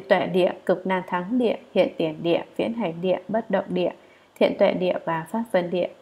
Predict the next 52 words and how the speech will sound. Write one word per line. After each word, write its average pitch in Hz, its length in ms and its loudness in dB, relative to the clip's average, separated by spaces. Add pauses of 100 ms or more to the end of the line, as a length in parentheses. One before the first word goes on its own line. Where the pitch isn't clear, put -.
(460)
Lại 190 300 2
thuyết 294 200 4
Phật 208 160 0
địa 175 220 0 (180)
là 175 260 -4
thứ 196 320 0
mười 190 200 2
một. 156 260 -2 (540)
Các 190 220 0
địa 185 240 2
như 165 180 -2
vậy, 180 260 0 (120)
nhiếp 285 220 2
thuộc 190 180 2
bao 185 140 0
nhiêu 175 240 -2
chủng 170 200 -6 (100)
thành 165 220 -8
tịnh, 180 220 -2 (160)
nhiếp 269 240 2
thuộc 196 180 0
bao 240 140 0
nhiêu 254 260 -2
phần?" 165 180 -2 (600)
Phật 185 220 2
bảo 165 200 0
Quán 170 240 0
tự 202 160 2
tại 180 280 0
Bồ 165 120 0
Tát 262 280 -2
rằng: 165 240 -4 (320)
"Thiện 190 220 0
nam 185 200 -2
tử, 160 240 2 (400)
các 214 140 -2
địa 190 320 2
của 165 120 2
Bồ 165 180 2
Tát 202 320 -6
như 175 140 -2
vậy, 170 380 -2
nhiếp 277 240 2
thuộc 165 200 2 (120)
bốn 165 200 -4
chủng 190 260 -4
thanh 175 180 -8
tịnh 180 240 0 (400)
và 170 220 2
mười 160 180 -2
một 156 200 -6
phần." 151 300 -6